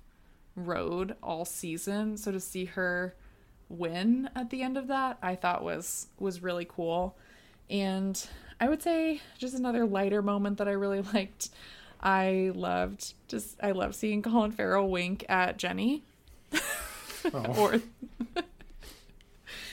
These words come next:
Speaker 1: the stand-in Jenny on stage.
Speaker 2: Right.
Speaker 1: And this is a third one, sorry, since that was a quick one.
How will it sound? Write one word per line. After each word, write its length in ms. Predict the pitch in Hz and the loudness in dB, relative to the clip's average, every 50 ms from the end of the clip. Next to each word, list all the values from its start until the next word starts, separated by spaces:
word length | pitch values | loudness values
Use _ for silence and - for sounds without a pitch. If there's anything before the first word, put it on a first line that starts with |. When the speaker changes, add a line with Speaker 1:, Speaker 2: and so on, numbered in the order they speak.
| - - - | -14 -4 0
Speaker 1:
the 120 | 269 277 | 0 0
stand-in 680 | 240 - - 214 202 196 202 202 202 208 214 214 214 202 | 2 2 4 4 6 6 6 6 4 4 4 4 2 2
Jenny 360 | 214 214 214 214 226 233 226 | 2 4 4 4 4 4 4
on 240 | - 190 185 185 190 | 2 2 0 -2 -2
stage. 600 | - - 175 175 175 175 185 202 214 - - - | -4 -4 -4 -2 -2 -2 -2 -2 -4 -8 -10 -8
Speaker 2:
Right. 220 | - 101 92 85 - - - - - - - | -6 -6 -6 -6 -8 -10 -16 -20 -18 -10 -6
Speaker 1:
And 500 | 196 202 202 202 196 196 202 202 202 - - - - - - - - - - - - | -2 -2 0 0 2 2 0 0 -2 -4 -10 -16 -20 -20 -20 -20 -20 -20 -20 -20 -14
this 220 | - - 185 180 | -8 -6 -6 -6
is 100 | 180 175 | -2 0
a 80 | 190 185 | 0 0
third 300 | 185 - 175 - - - | 0 0 -2 -2 -2 -2
one, 180 | - - 160 185 | -4 -4 -4 -4
sorry, 320 | - - - 78 - - | -2 0 0 2 0 0
since 200 | 202 - 196 196 | -2 -4 -4 -2
that 100 | - 190 | -2 -2
was 140 | 180 185 190 | -2 -2 -4
a 40 | - | -6
quick 240 | - - 180 - - | -8 -10 -8 -8 -6
one. 280 | 185 180 180 190 - | -6 -6 -6 -6 -8